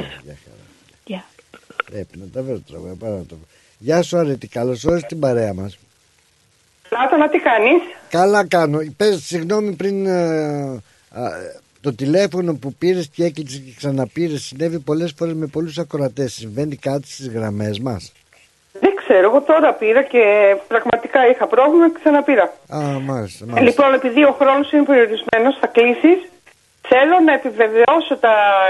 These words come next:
Speaker 3: τα λόγια της κυρίας που μίλησε πριν την Αντριάννα. Συγχαρητήρια στην Αντριάννα για τα, για τα ωραία τα ποιηματάκια της.
Speaker 2: Α,
Speaker 3: Πολύ
Speaker 2: κυρία
Speaker 3: ωραία.
Speaker 2: Ρόνη, ναι.
Speaker 3: Είχα πάει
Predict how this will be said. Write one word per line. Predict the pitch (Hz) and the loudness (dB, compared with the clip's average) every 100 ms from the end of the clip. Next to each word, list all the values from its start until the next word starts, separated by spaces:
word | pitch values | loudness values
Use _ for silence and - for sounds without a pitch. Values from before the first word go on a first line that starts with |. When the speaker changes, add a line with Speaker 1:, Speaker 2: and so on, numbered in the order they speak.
| 185 | 0
Speaker 3:
τα | 208 | 2
λόγια | 202 208 226 240 226 - | 2 4 2 2 -2 -2
της | 208 - - | -6 -8 -2
κυρίας | 202 196 233 233 226 - | 0 4 4 4 0 -6
που | 208 | 0
μίλησε | 214 233 233 220 202 | 2 4 4 4 0
πριν | 208 233 247 | 2 0 2
την | 220 | 0
Αντριάννα. | 185 175 170 175 185 294 359 - _ _ _ | 0 2 2 2 2 0 0 -4 _ _ _
Συγχαρητήρια | 226 220 202 254 247 262 | -2 0 0 0 4 2
στην | - 208 | 2 0
Αντριάννα | 196 202 208 | 2 2 2
για | 196 185 | 0 2
τα, | 175 175 180 175 165 | 0 2 4 4 4
για | 170 | 4
τα | 175 | 4
ωραία | 175 190 185 | 6 6 6
τα | 180 165 | 2 0
ποιηματάκια | 175 160 160 165 180 277 | 0 0 2 0 2 2
της. | 269 339 | 4 2
Speaker 2:
Α, | - | 2
Speaker 3:
Πολύ | - 190 | 0 4
Speaker 2:
κυρία | 196 | 6
Speaker 3:
ωραία. | 185 226 320 349 - - | 6 4 2 -2 -6 -4
Speaker 2:
Ρόνη, | - 139 139 110 | -4 -4 -6 -8
ναι. | 110 123 90 _ - | -10 -12 -14 _ -6
Speaker 3:
Είχα | 370 302 370 | -2 2 2
πάει | - 262 269 | 0 0 2